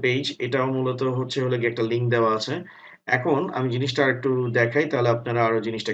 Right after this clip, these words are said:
ক্লিয়ার হবেন। যেমন আমি ফার্স্ট পেজটার মধ্যে আমি এখানে দিয়ে দিলাম স্যার,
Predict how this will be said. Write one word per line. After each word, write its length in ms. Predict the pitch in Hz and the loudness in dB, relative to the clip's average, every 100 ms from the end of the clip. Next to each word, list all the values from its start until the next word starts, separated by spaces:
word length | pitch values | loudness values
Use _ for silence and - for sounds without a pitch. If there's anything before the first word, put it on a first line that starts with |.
| 107 | -4
ক্লিয়ার 260 | 107 104 107 | 0 0 -2
হবেন। 220 | 92 101 - _ _ _ _ _ - | -6 -8 -12 _ _ _ _ _ 0
যেমন 280 | 147 156 143 101 131 | 2 4 2 0 -2
আমি 180 | 139 151 151 - | 0 0 -2 0
ফার্স্ট 240 | 139 135 - | 0 0 0
পেজটার 380 | 139 131 - 131 123 | 0 0 0 -2 -2
মধ্যে 260 | 113 117 131 180 - - | -2 -2 -4 -4 -10 -8
আমি 120 | 110 110 | -6 -6
এখানে 200 | 120 113 110 | -4 -4 0
দিয়ে 120 | 113 | 0
দিলাম 200 | 107 107 110 | 0 -4 -4
স্যার, 160 | 107 | -4